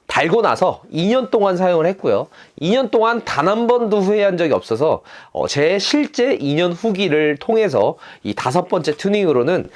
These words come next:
이 키플을, 아, 무조건 필수적인 튜닝으로 꼽는다, 이렇게 생각을 하시면 될 것 같아요. 어, 추가로 제가 지프 랭글러는 특히나 좀 더 추천을 드리는 게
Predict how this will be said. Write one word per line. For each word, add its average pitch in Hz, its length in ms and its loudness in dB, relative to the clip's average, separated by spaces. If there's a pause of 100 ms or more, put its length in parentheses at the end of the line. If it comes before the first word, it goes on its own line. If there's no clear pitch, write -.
(300)
이 131 140 -4
키플을, 247 840 0
아, - 460 -8
무조건 185 720 -2
필수적인 196 560 0
튜닝으로 190 560 0
꼽는다, 208 540 0
이렇게 117 260 -2
생각을 135 380 0
하시면 143 400 -2 (360)
될 127 200 -2
것 156 140 0
같아요. 110 460 -4 (320)
어, 98 240 2
추가로 247 640 2
제가 113 280 0
지프 - 320 -4
랭글러는 160 600 2
특히나 233 520 0 (160)
좀 196 160 -2
더 175 120 2
추천을 202 380 -2
드리는 113 380 -2
게 135 260 0